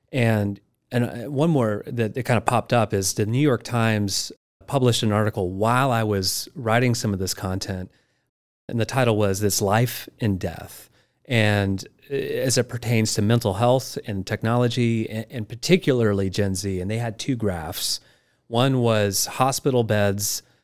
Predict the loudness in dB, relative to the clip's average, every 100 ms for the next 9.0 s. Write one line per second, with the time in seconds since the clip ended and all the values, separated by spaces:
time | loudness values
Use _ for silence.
0 | _ -2 0 2 2 2 2 0 2 2
1 | 2 0 0 0 0 0 0 2 2 0
2 | -2 -4 -2 -2 0 2 2 2 -2 -4
3 | -6 -8 -12 -8 -4 -2 0 0 0 0
4 | 0 0 -4 -8 _ _ -6 -2 0 2
5 | 0 -6 _ _ _ 0 0 2 4 4
6 | 2 -2 -4 -8 -2 2 2 2 2 0
7 | -2 0 2 0 -2 -4 -2 0 0 0
8 | 0 0 0 0 -2 0 -2 -2 -8 -12